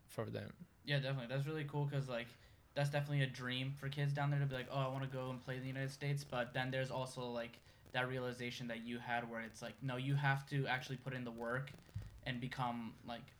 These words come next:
Speaker 2: the player you are in order to come and compete at a competitive level here in the United States. So it's not just, "Oh, I wish to go play," but, like, then someone who's looking to that same thing, they can kinda look at what you did, follow you, and be like, "I'm ready,"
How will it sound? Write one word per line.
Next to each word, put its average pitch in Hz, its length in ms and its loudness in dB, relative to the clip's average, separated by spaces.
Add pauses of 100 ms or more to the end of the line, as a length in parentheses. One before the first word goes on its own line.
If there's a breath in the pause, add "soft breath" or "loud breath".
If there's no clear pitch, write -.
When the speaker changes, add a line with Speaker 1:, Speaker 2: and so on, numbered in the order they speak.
(120)
Speaker 2:
the 143 80 0
player 135 340 2
you 127 320 2
are 113 380 0
in 127 120 -4
order 123 180 -2
to 117 140 -6
come 127 260 -2
and 120 100 -4
compete 139 420 0 (220)
at 131 120 0
a 131 40 -4
competitive 131 500 -2
level 123 220 -2
here 135 240 4
in 131 80 6
the 123 80 0
United 113 260 0
States. 120 260 -2 (280 loud breath)
So 147 100 0
it's 143 80 8
not 135 160 6
just, 131 220 0
"Oh, 123 120 4
I 117 120 4
wish 120 280 -2
to 135 60 -2
go 117 160 -4
play," 120 280 -2
but, 113 260 -4
like, 117 160 -4 (340 loud breath)
then 143 180 10
someone 143 300 8
who's 135 160 6
looking 135 220 2
to 135 140 2
that 123 280 4
same 123 220 -2
thing, 123 220 -2
they 120 100 0
can 123 120 -2
kinda 120 220 0
look 120 180 -2
at 123 140 0
what 123 240 -4
you 120 80 -4
did, 117 300 -4 (480 loud breath)
follow 117 320 4
you, 113 280 -2
and 110 140 -4
be 113 80 -6
like, 110 220 -4 (100)
"I'm 113 240 -4
ready," 113 340 -6